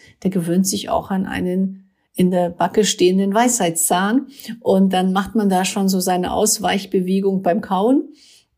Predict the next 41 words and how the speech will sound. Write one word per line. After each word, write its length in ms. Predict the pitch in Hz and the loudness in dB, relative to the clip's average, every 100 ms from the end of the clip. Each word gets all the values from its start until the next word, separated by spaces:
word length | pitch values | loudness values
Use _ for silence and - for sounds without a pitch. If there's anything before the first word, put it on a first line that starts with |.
| _ | _
und, 580 | 214 202 196 196 202 202 | 0 2 4 2 0 -2
äh, 240 | 202 196 190 - _ _ - | -2 0 -4 -10 _ _ -4
diese 200 | 190 196 | 0 2
Ausweichbewegung 880 | 214 202 202 196 196 190 190 185 180 | 2 -2 -2 -6 -4 -4 -2 -4 -4
beim 200 | 170 165 | -4 -4
Kauen, 600 | - 190 240 226 - _ _ _ | -4 0 0 0 -8 _ _ _
da 400 | - - 202 196 | -20 -4 0 0
gewöhnt 280 | 190 208 208 | 4 2 4
man 120 | 190 | 0
sich 140 | 185 | 0
auch 160 | - 190 | -2 -2
dran, 280 | 214 226 226 - | 0 0 0 -2
das 200 | 208 202 | -4 -2
ist 160 | 214 - | -2 0
dann 120 | 214 | -2
für 160 | 214 - | 0 -2
einen 280 | 190 202 | 0 2
normal, 640 | 202 196 185 175 156 156 160 | 2 2 0 0 -2 -4 -4
ne? 220 | 185 226 | -4 -2
Also 180 | 185 180 | -4 -4
man 460 | 175 180 - - 220 | -6 -6 -10 -14 -14
merkt 500 | 214 190 180 190 - | -6 0 0 0 -2
es 160 | - - | -4 -2
gar 260 | 151 156 | -4 -4
nicht 300 | - - - _ - - - _ | -6 -8 -14 _ -20 -20 -20 _
und 540 | - 190 185 185 - - | 0 2 2 0 -2 -2
denkt 220 | 190 190 | 0 -2
sich, 140 | 190 | -4
„Ja, 200 | 185 185 | -2 -2
gehört 600 | 202 185 175 196 190 202 | -4 -8 -2 0 0 -2
so, 220 | - 220 | 2 2
fällt 340 | 214 - 196 190 | 0 -2 -2 -2
einem 260 | 185 185 | -2 0
ja 120 | 185 175 | 0 -2
nicht 200 | 175 - | -4 -6
mehr 160 | 170 | -6
auf, 180 | - - | -8 -8
ist 160 | 180 180 | -6 -4
normal, 360 | 170 160 170 | -2 -2 -4
passt 420 | 165 165 160 - | -6 -4 -4 -4
schon.“ 300 | - 156 - | -6 -6 -6